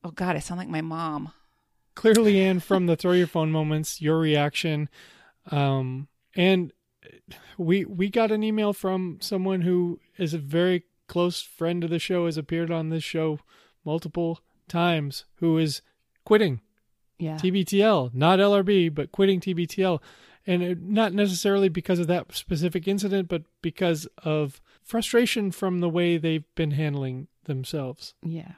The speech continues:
Speaker 1: Mm-hmm.
Speaker 3: It was,
Speaker 2: Lately.
Speaker 3: sounds like it was the last straw for this listener.
Speaker 2: Yeah. And, but what, and your response to, to that listener was really great. And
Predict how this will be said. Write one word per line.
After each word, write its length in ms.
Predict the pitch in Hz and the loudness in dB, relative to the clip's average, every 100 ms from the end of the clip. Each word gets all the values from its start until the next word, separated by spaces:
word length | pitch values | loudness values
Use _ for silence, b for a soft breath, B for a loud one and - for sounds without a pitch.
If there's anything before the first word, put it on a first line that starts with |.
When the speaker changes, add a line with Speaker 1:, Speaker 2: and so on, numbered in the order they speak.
| - | -8
Speaker 1:
Mm-hmm. 160 | 196 202 226 - | -6 -6 -2 2
Speaker 3:
It 60 | |
was, 120 | 202 | 2
Speaker 2:
Lately. 60 | 190 | 2
Speaker 3:
sounds 240 | - 262 254 | 4 6 6
like 120 | 226 | 4
it 60 | 202 | 0
was 120 | 190 | 0
the 220 | 185 180 | 0 0
last 300 | 170 165 160 | -2 -4 -4
straw 340 | - 151 127 139 | -8 -8 -8 -8
for 140 | - | -8
this 220 | 139 143 | -10 -10
listener. 420 | - - 156 147 143 _ | -12 -10 -8 -8 -10 _
Speaker 2:
Yeah. 640 | 214 220 285 320 165 135 - - | -8 -2 -2 0 0 -2 -8 -2
And, 340 | 202 185 180 - _ 196 | 0 0 -2 -12 _ -14
but 360 | 185 214 196 | -4 -2 -2
what, 280 | 180 180 233 180 - B B _ _ _ _ _ _ - | -2 0 0 0 -12 B B _ _ _ _ _ _ -2
and 260 | 233 233 | 0 2
your 120 | 226 233 | 2 0
response 720 | 214 - 175 175 - - - _ _ _ - | 0 -2 -2 -2 -6 -12 -20 _ _ _ -8
to, 440 | 180 160 156 147 _ | -2 0 0 -6 _
to 140 | - 160 | -6 -2
that 260 | 156 151 | -2 -2
listener 400 | 165 - 160 143 | -6 -6 -6 -6
was 280 | 135 143 - | -6 -10 -6
really 220 | 160 156 | -4 -2
great. 440 | 147 156 143 139 - | -2 -4 -2 -4 -6
And 280 | 170 143 135 | -6 -4 -6